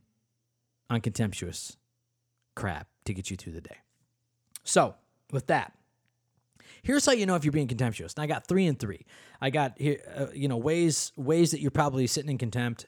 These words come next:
and then ways that you're probably, you know, you know, handling your provocative nature. So if we get into contempt, you are in contempt if, and here's three ways. You are in contempt if. Three ways. One, you're creating sides.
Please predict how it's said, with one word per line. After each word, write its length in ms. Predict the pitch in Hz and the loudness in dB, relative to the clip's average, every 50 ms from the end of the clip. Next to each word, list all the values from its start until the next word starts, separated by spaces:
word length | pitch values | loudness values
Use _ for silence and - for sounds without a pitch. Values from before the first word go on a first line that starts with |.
| _ | _
and 220 | 139 123 120 120 117 | -4 -4 -2 -2 -2
then 180 | 113 110 113 | -2 -2 -2
ways 280 | 107 120 120 123 113 113 | -2 0 0 0 -2 -2
that 80 | 113 117 | -4 -6
you're 120 | 113 107 | -8 -4
probably, 640 | - 127 113 110 110 104 101 104 101 98 95 95 - _ _ _ _ - | -2 -2 -2 -2 -2 -4 -4 -4 -4 -6 -6 -8 -12 _ _ _ _ -12
you 200 | 117 113 117 107 | -8 -6 -4 -4
know, 160 | 104 101 101 - _ - | -4 -4 -6 -10 _ -20
you 300 | - - - 117 107 117 | -20 -20 -16 -12 -8 -6
know, 100 | 110 98 | -6 -6
handling 560 | - - 113 113 101 95 95 98 95 92 92 - _ _ _ _ _ _ _ - | -6 -6 -6 -6 -4 -6 -6 -6 -6 -8 -10 -12 _ _ _ _ _ _ _ -8
your 220 | 107 104 95 95 - _ | -6 -4 -4 -6 -6 _
provocative 480 | - 113 98 95 87 85 - 87 80 82 | -12 -8 -6 -4 -6 -6 -8 -12 -14 -12
nature. 280 | 80 82 - - - _ _ - - - - - - - | -14 -14 -14 -16 -18 _ _ -20 -20 -20 -20 -20 -20 -6
So 140 | - - 156 | 4 6 6
if 80 | 120 151 | 8 8
we 80 | 151 | 8
get 140 | 143 214 226 | 8 8 8
into 120 | 233 220 - | 8 6 4
contempt, 540 | - 135 98 101 123 107 87 - - - - _ _ _ _ _ _ _ _ - | 2 -2 -2 0 0 -2 -2 -4 -10 -16 -18 _ _ _ _ _ _ _ _ 0
you 160 | 143 151 170 | 6 8 8
are 100 | 170 160 - | 8 6 6
in 180 | - 233 262 254 | 4 4 4 4
contempt 480 | - 277 254 208 - 180 156 135 - - _ - | 6 4 4 4 4 2 2 0 -2 -6 _ 6
if, 260 | 202 156 110 - - - | 6 6 6 2 -4 -2
and 100 | 123 127 | 0 2
here's 200 | 143 135 - - | 2 2 2 2
three 200 | - 135 131 123 | 2 4 4 4
ways. 280 | 113 90 80 - - | 4 2 -2 0 2
You 80 | 131 123 | 2 2
are 120 | 117 - _ | 2 0 _
in 160 | - 214 240 247 | 0 0 0 0
contempt 800 | - - 226 208 - - - 131 123 127 127 117 - - - - _ _ _ _ | 0 0 0 0 0 -2 -4 -2 -2 -4 -4 -6 -8 -12 -14 -16 _ _ _ _
if. 480 | 104 90 82 76 - - - - - - _ _ _ _ _ _ _ _ _ _ _ _ _ _ | -4 -2 -2 -4 -6 -10 -14 -16 -18 -20 _ _ _ _ _ _ _ _ _ _ _ _ _ _
Three 160 | - 165 160 139 | -4 -2 0 0
ways. 300 | 117 90 - - - - _ _ _ _ _ _ _ _ _ _ _ _ _ _ _ _ _ _ _ _ _ _ _ _ _ _ _ _ _ _ _ _ - - | 0 -4 -6 -12 -16 -20 _ _ _ _ _ _ _ _ _ _ _ _ _ _ _ _ _ _ _ _ _ _ _ _ _ _ _ _ _ _ _ _ -10 -4
One, 300 | 139 139 185 214 233 247 | 2 4 4 4 6 4
you're 120 | 247 220 | 4 2
creating 380 | - - 196 196 185 185 180 160 | 6 8 8 8 8 8 4 2
sides. 520 | - - 185 175 107 82 73 - - - | 0 -2 -2 -2 -2 -4 -6 -10 -16 -18